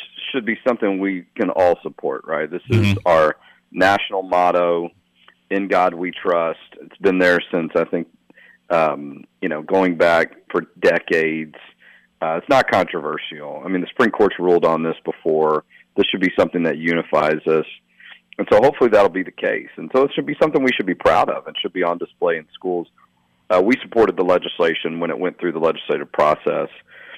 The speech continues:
Speaker 1: And so, you know, I, I think particularly with all the things that are happening in schools these days, you know, students and people need to be able to, to see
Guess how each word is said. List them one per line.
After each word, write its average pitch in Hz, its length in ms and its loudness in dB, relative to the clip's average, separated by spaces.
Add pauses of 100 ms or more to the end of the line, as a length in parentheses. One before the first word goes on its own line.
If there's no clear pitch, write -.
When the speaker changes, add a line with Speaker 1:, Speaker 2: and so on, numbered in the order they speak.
(320)
Speaker 1:
And 90 180 2 (120)
so, 87 360 6 (200)
you 90 140 -4
know, 73 280 -6 (300)
I, 85 100 2 (160)
I 95 40 4 (100)
think 98 320 -2
particularly 107 460 2
with 95 140 4
all 90 180 4
the 107 80 -4
things 101 260 -4
that 95 100 -2
are 87 80 2
happening 95 480 -2
in 80 140 -12
schools 104 320 -2
these 95 260 -6
days, 85 340 2 (640)
you - 100 -4
know, 80 320 -4 (120)
students 101 360 2
and 85 80 -6
people 98 260 -2
need 90 200 0
to 82 100 2 (520)
be 90 140 2
able 92 160 2 (400)
to, - 60 -
to 78 80 -2 (180)
see 120 140 4